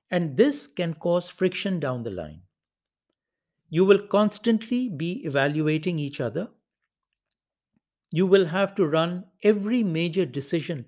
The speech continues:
past each other for approval and have to deal with risk as well as failure. These are very important aspects, especially dealing with risk and failure.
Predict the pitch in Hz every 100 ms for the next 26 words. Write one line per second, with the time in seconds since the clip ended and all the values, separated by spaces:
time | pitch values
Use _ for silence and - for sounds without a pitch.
0 | - 135 131 - 127 - 147 123 139 147
1 | 113 107 127 113 151 240 _ _ _ _
2 | _ _ _ _ _ _ _ _ _ -
3 | 214 240 202 87 - _ _ _ - 165
4 | 160 156 120 160 165 131 139 170 - _
5 | _ 120 160 247 - - _ _ _ 156
6 | 117 135 131 131 - 110 95 87 85 _
7 | _ _ _ _ _ _ _ _ _ _
8 | _ _ - 139 233 269 262 180 170 135
9 | 165 196 233 165 151 156 151 165 143 101
10 | - - - - - 214 - - 202 -
11 | 202 107 - - _ _ - 135 175 208
12 | 202 185 - 143 156 - 131 - 117 87
13 | 92